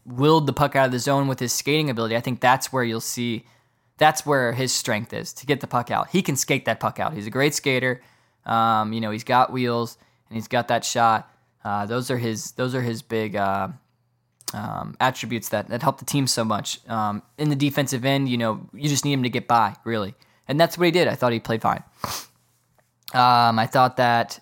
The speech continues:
uh, Jacob Slavin was, was Jacob Slavin. You know, that first goal is obviously phenomenal. You love that.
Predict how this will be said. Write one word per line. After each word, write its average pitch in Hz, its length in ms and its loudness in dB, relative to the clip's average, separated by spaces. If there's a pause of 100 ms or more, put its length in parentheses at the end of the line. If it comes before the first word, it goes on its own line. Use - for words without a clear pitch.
uh, 113 160 0
Jacob 123 260 -4
Slavin 127 420 -2
was, 113 300 -6 (120)
was 117 260 -6 (100)
Jacob 123 280 -4
Slavin. 123 440 0 (140)
You 117 80 -4
know, 113 220 -2 (140)
that - 180 -6
first - 200 -4
goal 117 140 -2
is 113 100 -6
obviously 113 600 -2
phenomenal. 113 600 -2 (100)
You 107 120 -6
love 110 200 0
that. 110 240 2